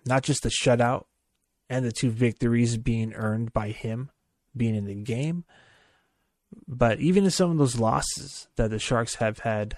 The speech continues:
um, you know, he's made outstanding saves,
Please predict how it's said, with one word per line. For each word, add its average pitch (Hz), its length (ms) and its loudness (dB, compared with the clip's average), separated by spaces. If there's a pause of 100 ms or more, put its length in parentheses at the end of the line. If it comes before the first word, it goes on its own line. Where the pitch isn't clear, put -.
(120)
um, 107 460 -6 (200)
you 127 120 -6
know, 107 160 -4
he's 180 400 -2
made 113 400 -4
outstanding - 1080 0
saves, - 640 -8